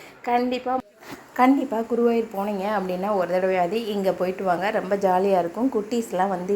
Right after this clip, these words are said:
என்ஜாய் பண்ணுவாங்க. மிஸ் பண்ணிடாதீங்க. மறுபடியும் மறுபடியும் சொல்றேன், கண்டிப்பா போங்க. கிட்டத்தட்ட எனக்கு கல்யாணம் ஆகி இருபது வருஷம் ஆக போகுது. நாங்களுமே இந்த மாதிரி தான்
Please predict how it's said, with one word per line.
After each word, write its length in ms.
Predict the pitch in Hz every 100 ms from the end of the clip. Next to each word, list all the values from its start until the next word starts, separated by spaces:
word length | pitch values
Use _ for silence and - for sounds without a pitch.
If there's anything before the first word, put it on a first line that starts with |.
| 185
என்ஜாய் 320 | 170 185 190 190
பண்ணுவாங்க. 400 | 185 180 175 254 277 233
மிஸ் 200 | 247 -
பண்ணிடாதீங்க. 720 | 294 262 202 190 180 180 180 208 320 - - -
மறுபடியும் 440 | 202 220 220 208 185
மறுபடியும் 360 | 185 175 180
சொல்றேன், 280 | 175 180 233
கண்டிப்பா 420 | 240 233 240 254 226
போங்க. 260 | 190 170 - - - - - - - - 185 180 170 165 139 143 160 165 320 311 - _
கிட்டத்தட்ட 480 | 294 320 311 226 269
எனக்கு 300 | 269 214 208
கல்யாணம் 400 | 214 208 226 208
ஆகி 120 | 208 226 208
இருபது 300 | 220 247 214
வருஷம் 340 | 190 196 226
ஆக 160 | 190 190
போகுது. 320 | 190 185 180 247
நாங்களுமே 600 | 247 202 240 269 233 220 233 214
இந்த 180 | 208 226
மாதிரி 200 | 214 202
தான் 180 | 214